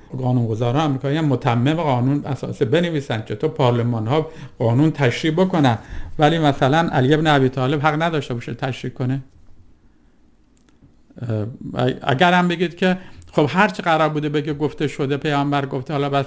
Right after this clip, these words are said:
اجتهاد کنن، این معلومه که همچین حرفی اولاً درست نیست به خاطر تغییر زمان و مکان و اینها،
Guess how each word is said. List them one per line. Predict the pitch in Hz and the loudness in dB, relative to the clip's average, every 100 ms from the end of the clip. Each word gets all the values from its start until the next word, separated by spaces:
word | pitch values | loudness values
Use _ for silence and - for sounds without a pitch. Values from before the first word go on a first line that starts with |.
| - | -2
اجتهاد | 131 - 143 143 139 | -4 0 0 0 0
کنن، | 180 202 202 | -2 -2 0
این | 190 | 0
معلومه | 180 165 156 135 | 0 0 0 -2
که | 117 127 | -2 -4
همچین | 120 117 123 | -4 -4 -4
حرفی | 135 139 - 147 - - - - - | -4 -4 -4 -6 -6 -14 -14 -18 -8
اولاً | 139 123 117 117 98 - - - 123 | -4 0 0 0 -2 -10 -14 -10 -6
درست | 113 113 165 - | 0 4 2 2
نیست | 156 151 | 0 0
به | - | -2
خاطر | 127 117 127 127 | -2 0 0 -2
تغییر | 123 117 117 | -4 -4 -2
زمان | 113 117 113 110 | -2 0 0 0
و | 110 | -2
مکان | 107 107 - 110 107 | -2 -4 -6 -6 -4
و | |
اینها، | 107 107 156 175 | -4 0 0 0